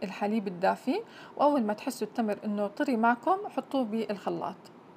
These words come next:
هلا هون رح أطحن التمر. طبعًا هون مدة الخفق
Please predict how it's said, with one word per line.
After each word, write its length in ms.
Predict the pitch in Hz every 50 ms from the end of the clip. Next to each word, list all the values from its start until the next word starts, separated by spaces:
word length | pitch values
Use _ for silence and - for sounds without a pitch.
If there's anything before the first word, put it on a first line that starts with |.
| - - - - - - - - - - - - - - - - - - - - - - - - - - - - - - - - - - - - - - - - - - - - - - - - - - - - - - - - - - - - - - - - - - - - - - - - - -
هلا 180 | 254 254 233
هون 160 | 220 240 208 196
رح 140 | 202 -
أطحن 380 | - - - - - - 196 190
التمر. 420 | 202 - - 240 220 226 254 370 - - - - - - - - - - - - - - - - - - - - - - - - - - - - - - - - - - - - - - - - -
طبعًا 220 | 220 226 233 233
هون 160 | 262 294 240
مدة 360 | 220 226 262 226 202 220 214 - 214
الخفق 500 | 202 190 196 196 - - 240 - 240